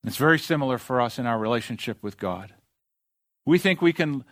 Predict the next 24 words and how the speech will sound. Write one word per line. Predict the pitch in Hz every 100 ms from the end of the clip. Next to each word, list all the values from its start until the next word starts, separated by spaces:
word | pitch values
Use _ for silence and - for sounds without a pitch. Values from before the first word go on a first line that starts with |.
| -
lay | 139 170
back | 160 165 160 160
and | 139 139
eat | 147 165 - 123
butter | 156 156
pecan | 147 165 151 151
ice | 156 -
cream | 160 147
twenty-four | 135 156 147 147
hours | 147 147 135
a | 123
day | 147 143
and | 139
God's | 127 135 147
gonna | - 147
come | 135 151 147
and | 131 - _
do | 139 143
all | 147
these | 139 117
great | 139 143 -
things | 147 143
through | - 143
us. | 143 -